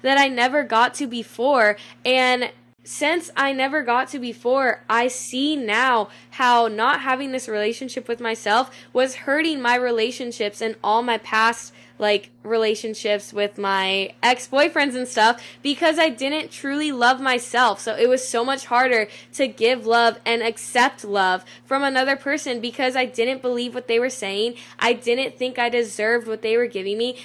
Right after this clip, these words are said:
Like, I can see now how my lack of se-, my lack of self-worth and my lack of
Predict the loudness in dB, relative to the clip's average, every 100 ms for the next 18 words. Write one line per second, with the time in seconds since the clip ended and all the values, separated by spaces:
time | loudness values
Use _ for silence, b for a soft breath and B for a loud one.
0 | B -2 0 -2 -2 -8 -8 -6 -4 -2
1 | 0 2 2 0 B B B 0 4 4
2 | 2 -2 -4 0 2 2 0 2 2 0
3 | -2 0 -2 -4 _ -18 -12 -4 -2 -4
4 | -8 -20 -20 -20 -20 -20 _ _ -6 2
5 | 4 4 2 -2 2 2 0 -2 0 0
6 | -4 -16 -8 -2 0 -2 -6 -2 0 0
7 | -2 -4 -2 0 2 2 0 2 0 0
8 | 0 0